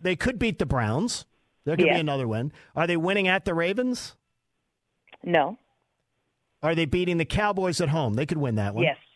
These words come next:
Speaker 2: Yes.
Speaker 1: Okay. So the Giants could win six games. They could.
Speaker 2: Mm-hmm. Right.
Speaker 1: They could win six.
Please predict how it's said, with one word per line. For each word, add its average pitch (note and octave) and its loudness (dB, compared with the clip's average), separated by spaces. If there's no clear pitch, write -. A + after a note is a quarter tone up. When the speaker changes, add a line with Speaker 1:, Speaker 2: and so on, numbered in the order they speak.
Speaker 2:
Yes. C#3 -2
Speaker 1:
Okay. D#3+ -2
So B3+ -2
the A#3+ 0
Giants E4 0
could D4 -2
win F3+ 0
six - -4
games. C#3 -4
They A#3 -2
could. F#3 0
Speaker 2:
Mm-hmm. - -10
Right. F3+ 2
Speaker 1:
They G#3+ -4
could C4 -4
win F#3 -2
six. D3+ -4